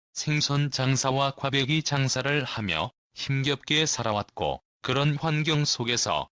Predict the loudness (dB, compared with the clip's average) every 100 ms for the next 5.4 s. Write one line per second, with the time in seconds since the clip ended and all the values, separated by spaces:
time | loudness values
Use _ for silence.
0 | _ -8 -2 0 -2 -2 -2 0 0 0
1 | 2 2 0 0 -2 -4 -8 _ -2 -2
2 | 0 0 2 0 -2 -2 0 -2 -2 -2
3 | 2 2 2 0 0 -4 _ -6 -2 -2
4 | 0 2 2 2 -2 -6 -2 -2 0 0
5 | 0 0 -4